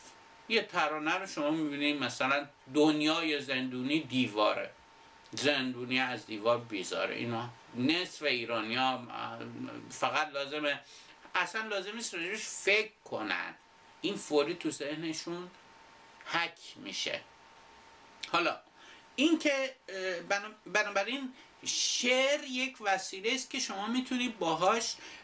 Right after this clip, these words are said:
اه، دقیقاً، اه، اه، به اصطلاح اون مقصودی رو که داری بشونی توی ذهن افراد. مثلاً، اه، فرض کنید یه دفعه توفیق، روزنامه مجله توفیق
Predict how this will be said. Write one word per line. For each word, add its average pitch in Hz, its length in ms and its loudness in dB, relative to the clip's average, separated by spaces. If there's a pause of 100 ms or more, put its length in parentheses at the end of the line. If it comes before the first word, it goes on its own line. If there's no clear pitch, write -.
اه، 160 680 2 (640)
دقیقاً، 147 400 -2 (340)
اه، 151 80 4
اه، 156 260 2 (2500)
به 156 80 4
اصطلاح 165 560 2
اون 226 160 -2
مقصودی 226 800 -2
رو 240 140 -2
که 233 160 0
داری 185 240 -4
بشونی 202 800 -4
توی 170 300 0
ذهن 131 440 0 (240)
افراد. - 580 -8 (720)
مثلاً، 175 600 0 (240)
اه، 151 220 4
فرض 170 400 0
کنید 151 180 -6
یه 143 100 -6
دفعه 143 420 -2 (720)
توفیق، - 640 0
روزنامه 127 640 0
مجله 120 280 -4
توفیق 127 420 -8